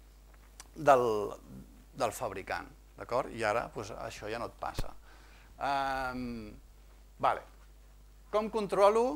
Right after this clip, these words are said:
la porta del garatge i la porta del jardí per entrar a casa? <laughs> Això ja podeu veure que té una mica, és una mica més divertit, eh? Aquí,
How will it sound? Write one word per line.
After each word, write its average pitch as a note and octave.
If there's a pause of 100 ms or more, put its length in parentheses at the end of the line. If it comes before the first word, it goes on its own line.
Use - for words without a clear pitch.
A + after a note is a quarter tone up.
(340)
la D3
porta D#3
del D3
garatge C#3 (760)
i C3+
la A#2+
porta D3
del C#3
jardí C#3
per D#3
entrar A#2
a -
casa? - (640)
<laughs> E3+ (520)
Això C3+
ja D#3
podeu C3+
veure C3
que A2+
té A2+
una A#2+
mica, A#2
és A2
una B2
mica A#2+
més C3+
divertit, C3
eh? A#3+ (720)
Aquí, D#3+